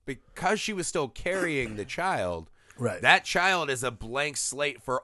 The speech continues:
Speaker 1: all of your hopes and dreams for the future, right?
Speaker 2: Exactly. And
Speaker 1: That
Speaker 2: I
Speaker 1: child could have been born and not made it, something wrong, blah, blah, blah. But because it's just this concept,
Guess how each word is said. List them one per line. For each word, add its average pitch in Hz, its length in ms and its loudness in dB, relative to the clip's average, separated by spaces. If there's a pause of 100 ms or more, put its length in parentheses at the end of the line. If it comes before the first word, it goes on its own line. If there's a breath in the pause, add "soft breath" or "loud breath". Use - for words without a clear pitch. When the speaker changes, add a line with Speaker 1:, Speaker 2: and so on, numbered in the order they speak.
Speaker 1:
all 160 340 4
of 135 100 0
your 139 140 2
hopes 139 280 0
and 123 140 -4
dreams 123 320 -4
for 120 100 -10
the 110 120 -8
future, 160 360 -14
right? 101 40 -10
Speaker 2:
Exactly. 123 480 2
And 110 100 -2
Speaker 1:
That 190 80 8
Speaker 2:
I - 20 8
Speaker 1:
child 208 400 6
could 185 160 0
have 180 80 2
been 147 200 0
born 139 360 4
and 127 100 0
not 120 280 6
made 113 180 4
it, 120 160 2
something 117 400 -4
wrong, 110 300 4
blah, 107 160 2
blah, 104 80 -4
blah. 117 120 -6 (540 soft breath)
But 143 140 4
because 170 340 2
it's 156 140 -4
just 156 220 -2
this 135 140 -6
concept, 156 800 -6